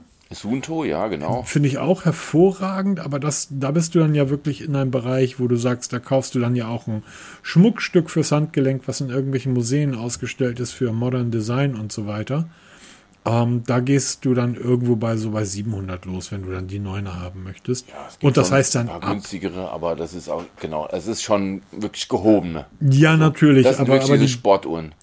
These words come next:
Speaker 2: aber die günstigeren, das ist dann auch tatsächlich etwas, ja, kann man machen, aber das ist dann für, die, die richten sich dann sehr häufig tatsächlich an Läufer. Ne? Und, ähm, das ist ja eben das, was ich als Hamburger nicht kann.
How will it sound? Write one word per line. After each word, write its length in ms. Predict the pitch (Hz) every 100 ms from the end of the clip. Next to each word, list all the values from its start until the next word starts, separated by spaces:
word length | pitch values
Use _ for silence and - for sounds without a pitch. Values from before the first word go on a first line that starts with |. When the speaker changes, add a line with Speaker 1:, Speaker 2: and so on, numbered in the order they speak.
| _
Speaker 2:
aber 180 | 131 139
die 100 | 143
günstigeren, 680 | 139 160 165 151 143 139 143
das 180 | 135 -
ist 160 | 127
dann 160 | 156 135
auch 140 | 131
tatsächlich 560 | - 131 - 120 131 131
etwas, 420 | 131 135 120 - - - - -
ja, 320 | 123 107 107 - _ _
kann 160 | 127
man 200 | 135 131
machen, 320 | 131 147 139 123
aber 120 | 135
das 180 | 127 127
ist 140 | -
dann 140 | 135
für, 180 | 120 131 - - - _
die, 120 | 143 147
die 320 | 151 151 147 156 156 147 151
richten 320 | 160 - 160
sich 300 | - 160 -
dann 180 | 151 143
sehr 180 | 147 139
häufig 280 | 143 -
tatsächlich 520 | - 135 151 131 135 120
an 120 | 117
Läufer. 420 | 117 160 170 202 - _ _ _ _ _ _ _ -
Ne? 260 | 123 160 -
Und, 260 | 135 127 131
ähm, 360 | 131 123 131 123
das 240 | 123 131 156
ist 160 | -
ja 160 | 151 139 -
eben 320 | 151 135 123
das, 260 | 131 -
was 200 | 143 123 120
ich 240 | 131 -
als 200 | 120 -
Hamburger 340 | 127 127 123
nicht 200 | 123 120
kann. 240 | - 92